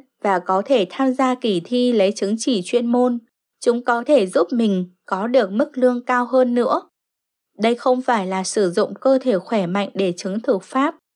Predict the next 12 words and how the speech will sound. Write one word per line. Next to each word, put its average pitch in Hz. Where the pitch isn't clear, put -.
mà 208
ngược 190
lại, 196
tôi 233
đang 247
truy 247
cầu 190
danh 233
lợi 208
của 196
người 185
thường. 185